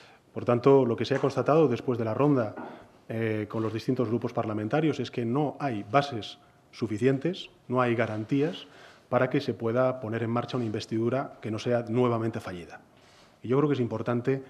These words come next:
el que tampoco se generen falsas expectativas, se creen falsas expectativas entre la ciudadanía con una investidura que esté abocada al fracaso. Y, en segundo lugar, por responder a su pregunta inicial,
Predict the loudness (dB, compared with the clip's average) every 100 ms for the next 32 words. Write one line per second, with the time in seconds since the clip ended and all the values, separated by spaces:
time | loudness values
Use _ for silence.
0 | -18 -20 -20 _ -12 -4 0 2 2 -2
1 | -4 -2 -2 -2 -4 -2 0 2 0 -2
2 | -4 -2 -2 -2 -8 -8 -10 -8 -6 -4
3 | -6 -10 -16 _ _ -14 -8 2 4 4
4 | 2 -4 -12 -20 _ -2 0 2 0 -2
5 | -4 -4 -2 -2 -4 -6 -6 -8 -8 -6
6 | -4 -4 -4 -10 -20 -20 -20 -20 _ -10
7 | 0 2 4 2 0 2 4 2 -2 -12
8 | -10 -4 0 0 -2 -4 -2 0 0 -4
9 | -8 -10 -10 -12 -14 -14 -18 -20 -20 -20
10 | -20 -20 -4 0 4 6 8 8 8 6
11 | 2 0 2 2 4 4 4 0 0 2
12 | 2 2 2 4 4 4 -2